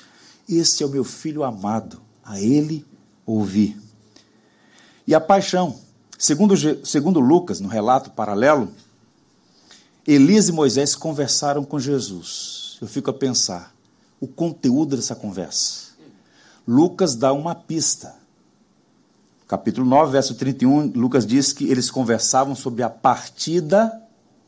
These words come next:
e os acontecimentos em Jerusalém. Eles conversaram sobre a cruz, conversaram sobre a morte vicária, penal, substitutiva, aquilo pelo qual tanto a lei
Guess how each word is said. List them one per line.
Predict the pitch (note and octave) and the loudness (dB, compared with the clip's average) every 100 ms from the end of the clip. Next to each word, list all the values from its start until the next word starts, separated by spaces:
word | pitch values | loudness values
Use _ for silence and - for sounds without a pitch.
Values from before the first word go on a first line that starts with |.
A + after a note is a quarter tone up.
| _ _ _ _ _ _ _ _ _ _ _ _ _ - | _ _ _ _ _ _ _ _ _ _ _ _ _ -2
e | |
os | C#3 A2 | -2 0
acontecimentos | C#3 - B2 C3 - G#2 F#2 C#3+ D#3+ D#3+ - - | -2 -4 -6 -4 -6 -6 -4 -4 -4 -10 -10 -4
em | A#2+ | -4
Jerusalém. | G#2+ A2+ G#2+ A2 F#2 E2 E2 _ _ - | -2 -4 -4 -6 -6 -8 -16 _ _ -6
Eles | D#3+ | -4
conversaram | - D3+ C3 - - C3 C#3+ | -4 -6 -4 -6 -6 -6 -6
sobre | - B2+ B2 D3+ D#3 _ | -6 -4 -4 -6 -8 _
a | - C#3+ | -18 -18
cruz, | - F3 G#3+ A#2+ - - - - _ _ _ _ | -4 -2 0 -2 -6 -8 -12 -18 _ _ _ _
conversaram | D3+ C3 B2+ - B2+ C3 | -4 -2 0 0 0 -2
sobre | - C3+ D#3 | -4 -2 -2
a | |
morte | D3+ F#3+ G3 - D3 | 0 2 2 2 -6
vicária, | C#3 D3 - F#3+ D#3+ | -4 -6 -2 0 0
penal, | - D3+ C#3+ E3+ | -2 -2 2 0
substitutiva, | - D3+ - F#3 - A#3 D3+ F#2+ - _ _ _ - - - | 0 -6 -4 0 4 6 6 0 -10 _ _ _ -20 -20 -6
aquilo | D3 C#3+ - F#3 A3 A#3+ A3+ - | -6 -4 -4 0 0 -2 -6 -16
pelo | - F3+ D3 | 0 0 0
qual | - B2+ E3+ - _ _ | 2 2 2 -2 _ _
tanto | A3+ C4 - | 4 4 4
a | D3 | 2
lei | B2 C#3 F#3+ | 4 2 0